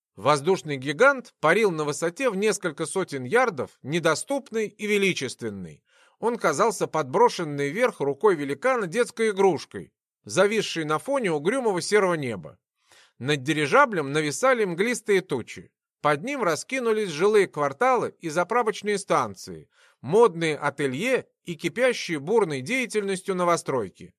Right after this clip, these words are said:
По улицам носились кареты и паровые экипажи. В небо вонзались шпили молниеотводов и пыхтящие трубы котельных. Внизу копошились тысячи людей,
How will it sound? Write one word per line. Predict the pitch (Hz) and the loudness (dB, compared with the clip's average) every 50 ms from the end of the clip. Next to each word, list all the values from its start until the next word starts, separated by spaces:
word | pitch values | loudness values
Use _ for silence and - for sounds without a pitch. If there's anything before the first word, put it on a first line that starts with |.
| _ _ _ _ - - _ _ - | _ _ _ _ -20 -20 _ _ 0
По | - | 4
улицам | 123 143 226 294 269 240 180 - 196 175 | 4 4 4 4 0 -2 -4 -4 -4 -2
носились | 170 180 175 - - 233 208 160 - | -2 -2 -2 -4 -4 -4 -4 -4 -4
кареты | - - 151 156 214 277 277 - 165 | -2 0 2 2 2 2 0 -2 -4
и | 139 - - 180 | -6 -6 -6 -6
паровые | - 190 180 175 180 196 233 254 240 214 208 196 | -2 0 2 2 2 2 2 0 0 0 -2 -2
экипажи. | 185 202 185 - 165 139 117 107 90 87 85 82 _ _ _ _ _ _ _ | -2 -2 -4 0 0 0 0 0 -2 -6 -14 -18 _ _ _ _ _ _ _
В | - 101 101 127 | -14 -10 -8 -4
небо | 143 220 277 269 208 | 0 0 2 2 2
вонзались | 190 147 139 139 131 120 123 190 240 240 220 165 - | 0 0 0 -2 -2 -2 0 0 2 2 0 0 -4
шпили | - - - - 247 254 233 214 | -6 -10 -6 -4 -4 -2 0 0
молниеотводов | 185 185 220 226 220 208 196 185 170 156 - - 165 220 269 262 185 165 123 - _ _ | 0 0 0 0 0 0 0 0 0 0 -2 -4 -4 -2 -2 -2 -2 -2 -6 -6 _ _
и | - 180 | -12 -8
пыхтящие | - 190 165 - - 247 247 226 - - - 185 139 | -6 -6 -6 -2 0 2 2 2 0 -4 -6 -6 -6
трубы | - - 208 226 185 180 | -2 0 0 2 0 0
котельных. | 180 - 175 170 - 156 139 117 101 95 87 80 - _ _ _ _ _ _ _ - _ _ | 0 0 0 0 0 -4 -4 -4 -6 -8 -12 -16 -18 _ _ _ _ _ _ _ -20 _ _
Внизу | - 110 117 139 156 165 156 185 277 285 | -12 -10 -6 -4 -2 -2 -2 -2 -2 -2
копошились | - 190 - 156 143 - - 240 262 247 220 180 - | -4 -2 -2 0 -2 -2 -2 -4 -2 -2 -2 -4 -4
тысячи | _ - 277 269 - 240 220 185 214 | _ -4 -2 -2 -2 -4 -4 -2 0
людей, | 214 208 202 180 160 156 123 98 85 71 _ | 0 0 0 0 -2 -4 -4 -4 -6 -10 _